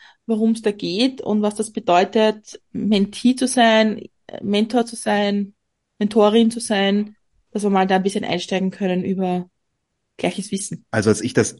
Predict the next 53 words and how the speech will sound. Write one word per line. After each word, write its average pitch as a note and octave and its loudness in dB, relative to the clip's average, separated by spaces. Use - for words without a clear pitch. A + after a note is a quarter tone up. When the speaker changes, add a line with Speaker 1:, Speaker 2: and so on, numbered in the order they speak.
Speaker 2:
erste A#2+ -2
Mal B2+ 4
davon A2+ 2
erfahren G#2+ 0
hab, B2 -4
da F#2+ -8
hieß G2+ -4
das G2+ -4
Ganze G2+ -4
noch F#2+ -4
Big - -8
Brothers, F#2 -6
Big - -14
Sisters. A#2+ -4
Vielleicht F#2+ -8
ist F#2 -12
es F2+ -10
auch F2 -6
manchen F2+ -4
ZuhörerInnen F#2+ -4
eher F2+ -6
unter F2+ -8
dem G2+ -2
Namen G2+ 0
bekannt. G2 -6
Mittlerweile E2+ -8
heißen E2+ -8
wir E2+ -6
halt E2 -8
Jonas. G#2+ 0
Und G2+ -2
da F2+ 2
hat G#2+ -4
mir G#2+ 4
mein G2 0
lieber G#2 0
guter G2+ -4
Freund F#2 -4
Max G2+ -2
davon E2+ -10
erzählt, F2+ -8
ähm, F2+ -8
dass F#2 -8
er G2 -2
da F2+ -4
etwas F#2 -6
macht, - -8
dass E2+ -10
er F2+ -6
regelmäßig G2+ -2
Zeit F#2 -4
mit G2+ -2
einem F#2+ -2